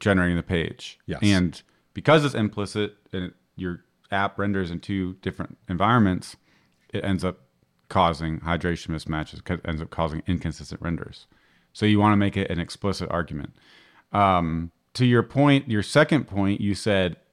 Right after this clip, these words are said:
Speaker 1: just assuming it was, so that, that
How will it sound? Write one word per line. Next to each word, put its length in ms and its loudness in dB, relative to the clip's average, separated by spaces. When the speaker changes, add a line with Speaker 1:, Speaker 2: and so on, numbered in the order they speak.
Speaker 1:
just 240 0
assuming 440 2
it 100 0
was, 240 -4
so 360 2
that, 360 2
that 320 -4